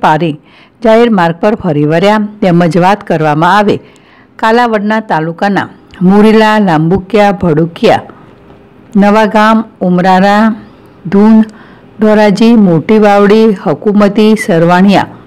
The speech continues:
માછરડા, ખરેડી, જસાપર, બાલબંડી, ખીજડીયા સહિતના અનેક ગ્રામ્ય વિસ્તારોમાં ભારે પવન સાથે વરસાદી માહોલ જોવા મળ્યો હતો.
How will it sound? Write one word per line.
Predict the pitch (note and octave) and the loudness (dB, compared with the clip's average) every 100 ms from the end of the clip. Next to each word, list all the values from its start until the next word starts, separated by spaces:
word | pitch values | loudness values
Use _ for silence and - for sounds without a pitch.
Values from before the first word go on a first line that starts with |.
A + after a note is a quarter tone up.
| - - - - - - F#3 G3 | -20 -20 -20 -20 -20 -6 0 0
માછરડા, | F#3 F#3 G#3+ G#3+ G#3+ G#3+ G#3+ | 0 -2 0 2 0 -2 -4
ખરેડી, | G3 E3 F#3 G3 G#3+ G#3 | -4 0 0 0 0 0
જસાપર, | E3 - F3 E3+ G3+ G#3 F#3+ | -2 -2 -2 0 0 2 2
બાલબંડી, | D3 D#3 F3+ F3+ F3+ G#3 G#3 | 2 2 0 2 2 0 0
ખીજડીયા | D3+ E3 E3+ F#3 F#3 - | 0 2 2 2 0 0
સહિતના | C#3 D3 E3 D3+ - - - - - A3+ | 0 0 0 -2 -4 -20 -20 -16 -2 2
અનેક | A3+ A3+ G3+ | 2 2 0
ગ્રામ્ય | F3 D3+ E3+ E3+ F#3+ G#3+ | 0 0 0 2 2 0
વિસ્તારોમાં | F3 - D#3+ E3+ F#3+ E3 - - - - - | -2 -4 -2 0 0 -2 -4 -16 -20 -20 -6
ભારે | A3 A3 A#3+ F3+ | -2 0 0 -2
પવન | D3+ E3 D#3+ | -4 -6 -6
સાથે | G3+ F#3+ G#3+ F#3 | -4 -2 -2 0
વરસાદી | D#3+ - G3+ G3+ G3+ | -4 -4 -4 -2 -2
માહોલ | E3 D#3 F#3+ - | -2 -4 -4 -6
જોવા | D3+ D3+ | -4 -4
મળ્યો | D3 C3+ D#3 | -4 -4 -4
હતો. | F#3+ A#3 | -2 -2